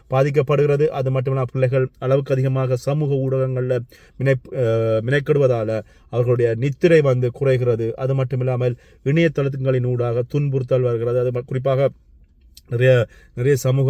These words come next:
அஹ், ஊடகங்கள்ல இந்த சமூக ஊடகங்கள் பாய்ப்பாக, பாய்ப்பா சம்பந்தமா நிறைய எங்களுடைய தமிழ் சகோதரர்கள் இங்க பிரான்ஸ் இருக்கிறவர்களே நிறைய பேர் நிறைய விஷயங்களை பகிர்ந்திருக்கிறார்கள். குறிப்பாக இந்த பாத்ரூம்ல குளிக்க போகின்ற பொழுது, டாய்லெட் போகின்ற பொழுது எல்லாம் ஃபோன்களோட போய் இருக்கிறோம்.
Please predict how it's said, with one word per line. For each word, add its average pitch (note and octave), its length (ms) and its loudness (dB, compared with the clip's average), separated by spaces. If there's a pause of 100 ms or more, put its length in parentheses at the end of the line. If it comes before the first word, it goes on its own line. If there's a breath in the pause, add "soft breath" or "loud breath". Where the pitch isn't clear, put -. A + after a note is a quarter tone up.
(100)
அஹ், A#2 240 2
ஊடகங்கள்ல B2+ 520 0
இந்த B2+ 140 0
சமூக B2+ 280 -4
ஊடகங்கள் C3 360 -2
பாய்ப்பாக, B2 580 -2 (100)
பாய்ப்பா B2+ 280 -2
சம்பந்தமா B2 280 -6
நிறைய A#2+ 220 -2 (260 soft breath)
எங்களுடைய A#2+ 300 -2
தமிழ் C3+ 200 0
சகோதரர்கள் C3 400 0
இங்க A#2 140 -6
பிரான்ஸ் C3+ 240 -4
இருக்கிறவர்களே C3 420 -2
நிறைய C3 200 -2
பேர் B2+ 240 -6
நிறைய B2+ 200 -4
விஷயங்களை B2+ 280 -4
பகிர்ந்திருக்கிறார்கள். A#2+ 520 -4 (280 soft breath)
குறிப்பாக C3 420 0
இந்த B2 160 0 (360)
பாத்ரூம்ல B2+ 420 0
குளிக்க B2+ 280 -2
போகின்ற A#2+ 300 -2
பொழுது, A#2 300 -4 (340 soft breath)
டாய்லெட் C#3+ 340 2
போகின்ற B2 260 -2
பொழுது B2+ 200 -2
எல்லாம் C3+ 240 -2
ஃபோன்களோட C3+ 440 0
போய் B2+ 220 0
இருக்கிறோம். A#2+ 420 -6